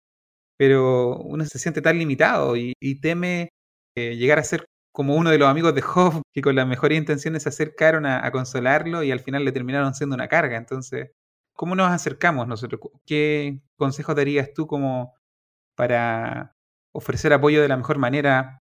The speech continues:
como congregación a los matrimonios y a los hermanos que estén lidiando con esto, que es un, es una lucha diaria? No es solamente de un, de un día, de una semana, sino que es un día a día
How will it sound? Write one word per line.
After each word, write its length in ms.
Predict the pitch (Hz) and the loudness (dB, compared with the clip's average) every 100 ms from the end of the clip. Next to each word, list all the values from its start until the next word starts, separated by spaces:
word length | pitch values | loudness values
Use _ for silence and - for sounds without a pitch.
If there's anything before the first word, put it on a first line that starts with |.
| _ - | _ -10
como 200 | 127 123 | -8 -6
congregación 800 | 123 123 120 110 - 151 143 131 | -4 0 0 0 -2 -4 -4 -6
a 120 | - 120 | -4 -4
los 320 | 120 117 113 | -2 -4 -4
matrimonios 680 | 120 123 120 135 139 135 | -4 -2 -2 0 0 0
y 60 | 127 | -2
a 60 | 120 | -2
los 120 | 117 | -4
hermanos 300 | 113 131 131 | -4 -6 -6
que 100 | 123 | -10
estén 360 | - 131 127 123 _ _ _ _ - | -10 -8 -8 -10 _ _ _ _ -6
lidiando 480 | 131 127 156 160 156 | -2 2 2 2 0
con 120 | 151 | 0
esto, 240 | 170 143 | 0 -2
que 120 | 135 | 0
es 80 | 139 | 0
un, 420 | 147 147 135 123 - _ _ | 0 -4 -6 -8 -14 _ _
es 80 | 123 | -4
una 160 | 156 151 | 0 2
lucha 240 | 165 156 | 2 0
diaria? 380 | 127 170 127 - _ _ _ | 2 4 2 -2 _ _ _
No 160 | - 139 | -6 -2
es 80 | 139 | 0
solamente 360 | 135 143 131 | 2 2 2
de 60 | 123 | 0
un, 180 | 123 123 | -2 -2
de 60 | |
un 140 | 127 123 | -2 0
día, 220 | 160 156 | 2 4
de 60 | 135 | 4
una 140 | 135 | 2
semana, 320 | - 147 135 | -2 -2 -2
sino 240 | - 139 139 | -2 -4 0
que 80 | |
es 60 | 135 | -2
un 120 | 135 | -2
día 160 | 135 120 | 0 0
a 40 | |
día 520 | 131 160 143 135 131 | 0 -2 -2 -2 -6